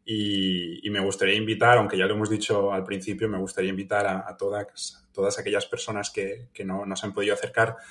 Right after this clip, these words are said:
eh, todavía a estas palabras, eh, de, de Pablo, pues que, que las disfruten palabra tras palabra, porque, porque es la manera en la que,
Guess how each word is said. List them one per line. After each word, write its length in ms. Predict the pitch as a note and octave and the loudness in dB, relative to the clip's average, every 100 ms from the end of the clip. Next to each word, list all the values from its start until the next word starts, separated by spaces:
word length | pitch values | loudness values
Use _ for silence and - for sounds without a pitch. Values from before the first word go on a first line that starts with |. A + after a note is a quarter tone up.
| - - - | -20 -20 -8
eh, 280 | G#2+ G2 F#2 | -4 -4 -2
todavía 340 | G2+ F#2+ F#2+ G#2+ | 0 0 2 0
a 20 | |
estas 220 | - - | 0 -2
palabras, 680 | G#2+ A#2+ B2+ - - - - | 2 4 6 4 0 -6 -8
eh, 260 | G#2 G#2 G2+ | -8 -6 -6
de, 300 | G2 F#2+ G2 | -6 -4 -4
de 100 | F#2 | -4
Pablo, 480 | F#2 G#2+ A2 B2 B2 - - _ | 0 2 6 6 4 -8 -20 _
pues 240 | G#2 F#2 - | -4 -2 0
que, 420 | G2+ F#2+ F#2 F#2 | 0 2 2 0
que 60 | G2 | -2
las 140 | F#2 | -2
disfruten 760 | G2 - A2 G2+ A#2+ A2+ G#2+ G#2 | -2 -4 0 4 4 4 0 0
palabra 340 | G#2 G#2 A2 | 4 4 4
tras 220 | G#2+ A2 | 2 0
palabra, 460 | - F#2 E2+ E2 E2 | 0 -2 -2 -4 -8
porque, 440 | F2+ - F2 E2+ E2 _ | -14 -8 -8 -8 -14 _
porque 300 | F#2 - F#2 - | -20 -16 -16 -14
es 140 | - | -6
la 100 | G#2 | -2
manera 380 | G#2 G2+ G2+ A2 | 0 2 4 4
en 100 | G2+ | 2
la 160 | F#2+ F#2 | 0 -2
que, 320 | F#2 F2 | -6 -6